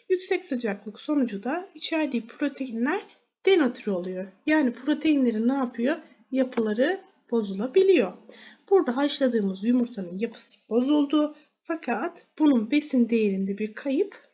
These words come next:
yaşamıyoruz. Peki biz bunu geri dönüştürebilir miyiz? Geri dönüşmesi mümkün değil, değil mi? Haşlanmış yumurtayı geri, yani şu halden şu hale geri dönüştüremeyiz. Haliyle de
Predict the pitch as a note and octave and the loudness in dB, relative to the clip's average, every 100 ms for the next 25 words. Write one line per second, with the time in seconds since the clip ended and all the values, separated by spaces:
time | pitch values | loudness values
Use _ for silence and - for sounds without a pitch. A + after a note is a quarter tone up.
0 | - D4 C#4 C4 F#3+ D#3 - - _ _ | -4 -2 2 2 0 -4 -12 -20 _ _
1 | - _ - - _ _ _ _ - G4 | -20 _ -20 -20 _ _ _ _ 2 2
2 | G4+ F#4+ F#4 G4 F4+ F4+ F4 E4+ D#4+ - | 2 2 6 8 8 4 4 2 0 -2
3 | E4+ C#4 A3 G#3+ G3 D4 B4 - - _ | -2 -2 0 -2 -2 -2 -2 -6 -16 _
4 | _ _ _ _ _ - F#4 C#4 B3+ A3 | _ _ _ _ _ 2 2 4 4 2
5 | - G#3+ - A#4 C#5+ - - _ - D#4+ | -2 -10 -2 0 0 -6 -20 _ 0 2
6 | A#3+ - G4+ C5 G#4+ B3+ B3+ C5 D#4 C#4 | 2 0 0 6 6 6 -2 -2 0 0
7 | C4+ C#4+ C4 C4 C4 B3+ B3 C4 A#3 B3+ | 0 2 2 2 0 -2 0 0 0 2
8 | B3+ C4 - - - _ A3+ G3+ G#3+ - | 2 2 -4 -20 -20 _ -6 -4 -4 -2
9 | D4 A#3 G#3+ A#3 A#3 D4 G#3 F#3 G3 A3+ | 0 0 -2 -4 -4 -2 0 -2 -4 -2
10 | A3+ D#4+ B3+ A#3 - - F#3 F3+ G3+ G4 | -2 0 2 2 -2 -12 -12 -8 -4 -4
11 | - - - - - D#4+ D#4 B3+ G#3+ G3+ | -6 -18 -20 -20 -4 2 4 4 0 -4
12 | G3 F4 | -2 -2